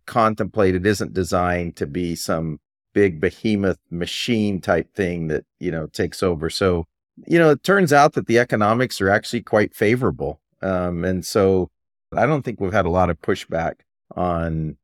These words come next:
you know, there's disagreements about what size of market it might be, but, but everyone,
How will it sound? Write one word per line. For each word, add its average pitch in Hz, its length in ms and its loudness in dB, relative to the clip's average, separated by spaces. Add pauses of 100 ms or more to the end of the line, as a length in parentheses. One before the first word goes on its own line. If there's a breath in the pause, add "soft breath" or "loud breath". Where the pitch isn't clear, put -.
(160)
you 123 80 -2
know, 90 140 0
there's 98 320 0 (120)
disagreements 110 720 2
about 92 320 2 (280)
what 120 240 2
size 107 480 0
of 107 80 -4
market 113 360 0
it 107 100 -2
might 113 220 -2
be, 120 240 0
but, 95 280 0 (200)
but 104 80 2
everyone, 110 600 2